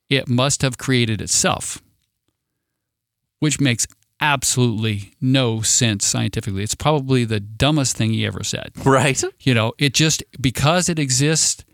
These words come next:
Speaker 1: it had to come into existence. It must have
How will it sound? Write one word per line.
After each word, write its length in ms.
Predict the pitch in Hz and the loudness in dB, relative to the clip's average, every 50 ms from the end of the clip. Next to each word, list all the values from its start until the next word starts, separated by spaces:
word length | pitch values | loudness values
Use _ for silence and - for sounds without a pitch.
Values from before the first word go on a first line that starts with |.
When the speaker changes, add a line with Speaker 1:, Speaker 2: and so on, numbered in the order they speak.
| _ _ _ - | _ _ _ -2
Speaker 1:
it 100 | 127 117 | -2 0
had 220 | - 120 139 143 135 | 0 0 0 0 0
to 80 | 131 123 | -2 -2
come 240 | - - 131 127 | 0 0 2 2
into 240 | 127 123 117 - 120 | 2 0 0 -2 -2
existence. 600 | 113 104 107 117 113 - - 120 110 - - - - - - - _ _ _ _ _ _ _ _ _ _ _ _ _ _ _ _ _ | -2 0 0 -2 -2 0 0 -2 -2 -2 -2 -6 -8 -12 -20 -20 _ _ _ _ _ _ _ _ _ _ _ _ _ _ _ _ _
It 140 | - 139 120 | -4 -2 0
must 240 | 117 127 127 123 - | 2 2 0 0 0
have 240 | 131 117 104 - | -2 -2 -4 -6